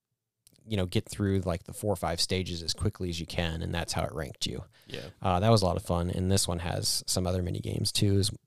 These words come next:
Speaker 1: mixed in, as well as the main game. So there's, there's high replayability with the Time Crisis games, um, and they're probably the best Gun Con games for the system.
Speaker 2: Yeah, and I, and I enjoy that.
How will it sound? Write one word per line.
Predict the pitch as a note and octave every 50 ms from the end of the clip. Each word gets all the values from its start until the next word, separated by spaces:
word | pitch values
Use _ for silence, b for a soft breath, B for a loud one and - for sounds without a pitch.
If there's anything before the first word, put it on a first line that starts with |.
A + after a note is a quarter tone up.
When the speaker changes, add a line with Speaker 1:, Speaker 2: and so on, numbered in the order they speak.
| _ -
Speaker 1:
mixed | A2+ A2+ G#2 - - -
in, | G#2 G#2 G#2 G2+ G2
as | F#2 F2+ F2
well | F#2 F2 F2 F2+
as | F2 -
the | - F#2
main | F2+ E2+ E2 E2+ F2
game. | F2 F2 E2+ F2+ F#2 F#2 F#2
So | - - - - E2+ F2+ F#2 B B B B B B B B
there's, | - C#3 C#3+ D3+ D3 - - - -
there's | D#3 F3 F3+ D#3 -
high | - - B2 A#2+ B2 B2
replayability | A#2+ A2 - - - A#2 G#2+ G2+ F#2+ F#2+ F#2+ F#2+ F#2+ F#2+ G2
with | G2 G2+ -
the | -
Time | - G#2+ G2+ G2+ G#2
Crisis | - G#2+ G#2 - G#2 G#2 -
games, | - F#2+ G2+ G#2 G#2 G#2 - - - - -
um, | F#2 F#2 F2 F2 F#2+ G2+ - G2 G#2 - _ _ _ _ -
and | G#2 G2+ F#2+ F#2+ F#2
they're | - G#2
probably | - - B2+ A2+ G2+
the | F2+ F#2
best | F2 - G2 F#2 F2+ F2 - - - -
Gun | - F2+ F#2 F2+
Con | - F2+ F2 F#2
games | F2+ F2+ F2+ F2+ F2+ F#2 F#2 F#2 - - - - _ _ _ _ _ _ _ _ _ _ _ _ _ _ _
for | - G#2 F2+
the | - F2+
system. | - - D2+ - - - - - - -
Speaker 2:
Yeah, | - D3 G#2+ F2+ G2 - _ _ -
and | F#3 D#3
I, | C#3+ C3+ C3 A#2+ -
and | D3+ C3+ C3+
I | B2+ B2
enjoy | A#2 A2+ A2 A2 A2 A2 G2
that. | G2+ G2 F#2+ F#2 -